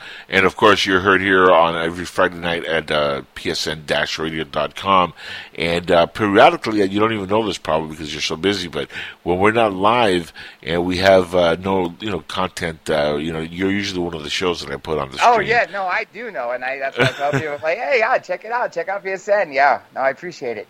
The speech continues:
Speaker 1: No, you're always loved and welcomed here on the network. You know, you're one of the greats, man. Keep doing what you're doing. Stay safe. Stay healthy. I know it's a rough time right now, but please,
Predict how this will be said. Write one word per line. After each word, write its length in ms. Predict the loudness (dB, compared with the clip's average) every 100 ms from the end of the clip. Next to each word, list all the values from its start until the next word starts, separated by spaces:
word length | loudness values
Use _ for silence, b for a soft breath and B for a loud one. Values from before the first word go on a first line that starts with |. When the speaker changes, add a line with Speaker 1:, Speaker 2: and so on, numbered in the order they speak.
| _ _
Speaker 1:
No, 180 | -6 -2
you're 200 | 2 4
always 240 | 4 4
loved 260 | 4 4 4
and 120 | 0 2
welcomed 380 | 0 0 -6
here 160 | -6 -4
on 120 | -4
the 60 | -6
network. 380 | -8 -8 -10 -10
You 60 |
know, 60 | -6
you're 120 | -2
one 160 | -2 -2
of 60 |
the 80 | -4
greats, 400 | -6 -6 -6 -10
man. 200 | -10 -10 -10
Keep 180 | -14 -2
doing 180 | -2
what 160 | -2 -6
you're 60 | -2
doing. 200 | -2 -4 B B -14
Stay 320 | -2 0 2
safe. 680 | 0 2 4 4 0 -8 B B B
Stay 460 | -16 0 4 4 4
healthy. 520 | 4 4 4 0 0
I 60 | 2
know 220 | 2 2
it's 200 | 2 0
a 280 | 0 2 0
rough 280 | 0 -2 -2
time 280 | -2 -2
right 120 | -2 -4
now, 80 |
but 260 | -4 -4 -8
please, 580 | -8 -6 -6 -6 -6